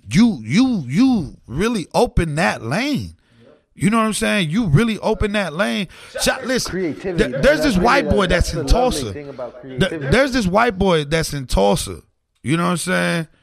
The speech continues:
Speaker 1: He, he, he goes by El Compa Güero. Now, that's my partner, partner. You know what I'm saying? That's my, that's my partner, partner.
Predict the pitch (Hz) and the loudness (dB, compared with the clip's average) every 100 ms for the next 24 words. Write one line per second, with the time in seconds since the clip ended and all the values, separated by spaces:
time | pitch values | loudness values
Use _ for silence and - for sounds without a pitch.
0 | _ _ _ - - 240 - - 247 147 | _ _ _ -8 -2 -2 0 2 2 2
1 | 220 190 214 196 170 175 151 - - 147 | -2 0 0 0 0 0 -2 -6 -4 -4
2 | 143 190 196 170 202 175 165 196 135 87 | -2 -2 0 2 2 2 2 0 0 -6
3 | - _ - - - - - _ _ _ | -14 _ -20 -20 -20 -20 -20 _ _ _
4 | - 123 147 139 202 - 214 143 - 233 | -8 -2 0 0 -2 0 -2 0 0 0
5 | - 127 - 123 101 85 - _ _ _ | -4 -4 -2 -2 -4 -12 -16 _ _ _
6 | _ _ _ _ _ _ _ - 196 196 | _ _ _ _ _ _ _ 0 0 0
7 | 196 175 196 208 190 156 - 151 202 202 | -2 -2 -2 -2 -4 -4 -4 0 0 0
8 | 165 - 208 220 147 123 120 95 82 | -2 -2 -2 -2 -2 0 -2 -4 -16